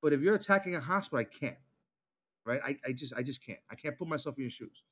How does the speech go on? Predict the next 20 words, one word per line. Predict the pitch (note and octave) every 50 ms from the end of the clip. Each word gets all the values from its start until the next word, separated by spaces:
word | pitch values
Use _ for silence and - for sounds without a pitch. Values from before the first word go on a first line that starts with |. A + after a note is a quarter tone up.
| _ _ _ _ _ _ _ _ -
because | D#3 C#3 C3 B2+
no | D3+ D#3
matter | E3 F3+ F#3+ G#3 G#3 G#3
mu-, | F3 D#3+ E3 E3+ - -
no | D#3 D#3+
matter | F#3+ G#3+ A3+ A3 G3
how | - - - - F3+ G3 G3
much | F#3+ G3 F#3+ E3+ - -
you're | -
fucking | - - - D#3+ - E3 D3+ B2 A#2+
hungry | B2+ C#3+ E3 D3 A#2+ A2+
and | G2+ F#2+
starving, | - - - - A#2+ C3 D3 C3+ G#2 - - _ _ _ _ _ _ _ _ _ _ _ _ _ _ _ _ _ _ _ _ _ _ _ _ _ _ _ _ _ _ _ _ _ _ _ _ _ _ _
you | D#3 F#3
don't | A#3 A#3 G#3 F3+ D#3+
need | E3 G#3 A3 G#3+ F#3 D3 -
to | - C#3+
potentially | - C#3+ C3+ - - F3 D#3+ - C#3 B2+
kill | - - G#3 A#3 C4 -
somebody | - - C3+ A2 G2 G2 F2+ F2 F2+ G2 A#2+ C#3+